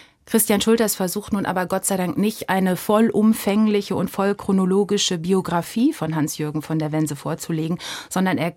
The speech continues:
konzentriert sich vielmehr auf ein bestimmtes Jahr, neunzehnhundertdreiundvierzig.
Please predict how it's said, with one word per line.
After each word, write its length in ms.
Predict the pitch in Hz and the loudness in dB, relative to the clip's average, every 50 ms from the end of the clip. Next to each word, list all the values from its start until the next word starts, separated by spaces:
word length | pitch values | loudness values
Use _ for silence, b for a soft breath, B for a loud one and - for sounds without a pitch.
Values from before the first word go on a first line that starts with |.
| _ - | _ -10
konzentriert 520 | - - 185 170 180 170 - - 196 185 - | -4 -4 -2 -2 -2 -4 -4 -4 -6 -4 -4
sich 180 | 180 - - | -8 -8 -8
vielmehr 500 | - - - 180 175 175 170 170 165 - | -10 -4 -2 0 0 2 2 2 2 2
auf 160 | 147 160 - - - | 0 -2 -4 -6 -4
ein 260 | - 170 185 196 202 170 | -2 0 2 2 2 2
bestimmtes 580 | 185 - - - 175 175 156 156 139 - - | 0 -2 0 0 0 0 0 0 -2 -2 0
Jahr, 260 | 151 147 151 180 202 208 | 2 2 2 4 4 2
neunzehnhundertdreiundvierzig. 1200 | 175 175 196 - - 185 175 180 170 160 - - 165 160 156 156 147 - 180 185 - - 196 - | 2 2 0 0 0 0 2 2 0 0 0 0 0 2 2 2 0 0 -4 -4 -2 -2 -4 -4